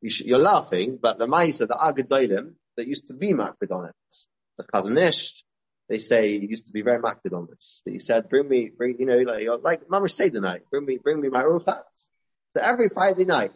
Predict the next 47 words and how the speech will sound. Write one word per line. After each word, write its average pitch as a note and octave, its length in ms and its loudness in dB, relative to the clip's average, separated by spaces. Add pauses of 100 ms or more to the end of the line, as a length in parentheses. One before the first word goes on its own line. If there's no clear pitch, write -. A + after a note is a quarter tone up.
(260)
and A#2+ 280 -8
Shabbos E3 360 0
morning, A#2 400 0
he A#2 80 -10
used B2+ 140 -12
to - 80 -10
a-, D3 140 -4 (100)
ask D3+ 260 4
for C3+ 60 0
his B2 140 0
Uruchat. A2 340 -2 (540)
Now, A2 360 2
the, C3+ 200 0
the C3 100 -2
minhag F#3+ 360 2
is D#3+ 120 0
to D3 140 -6
be - 0 -
makel. A#2+ 400 -2 (480)
But G#2 80 -6
the B2 80 -2
reason E3+ 380 -2
why, C#3+ 180 0 (220)
why B2+ 180 0
the, A#2+ 180 -8 (180)
the G#3+ 80 -20
pshat - 440 -2
in D#3+ 80 -2
the D3 80 0
minhag C#3+ 460 0 (580)
is G#2+ 160 -4
that B2+ 260 -2
it's - 260 -14
l'tzairech B2+ 760 0
ha'seudah A#2+ 720 -2
to - 80 -8
wash A2+ 180 -2
your G3+ 100 -8
hands. - 460 -20 (420)
If D#3+ 200 2
the D3+ 100 6
reason E3+ 500 4
why D3+ 160 6
I B2+ 160 6
leave D3+ 320 -2
the B2+ 100 0
room C3 400 0